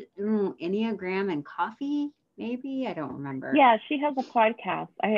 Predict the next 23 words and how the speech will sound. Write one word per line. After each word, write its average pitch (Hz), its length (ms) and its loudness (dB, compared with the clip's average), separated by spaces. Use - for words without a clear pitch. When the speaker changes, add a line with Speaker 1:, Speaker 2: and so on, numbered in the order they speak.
Speaker 2:
I 220 40 4
don't 247 180 4
know 226 140 4
her 226 140 2
name. 190 420 0
Speaker 1:
It's 185 160 -4
her - 200 0
Speaker 2:
Um, 196 400 6
Speaker 1:
book. - 80 -6
Speaker 2:
yeah. 175 320 4
Oh, 190 200 6
okay. 170 360 -4
Um, 175 300 2
I 185 80 0
know 180 160 0
who 196 80 0
you're 185 160 2
talking 170 400 -2
about. 156 260 0
So 247 260 8
we 320 360 8
started 269 500 4
with 208 180 4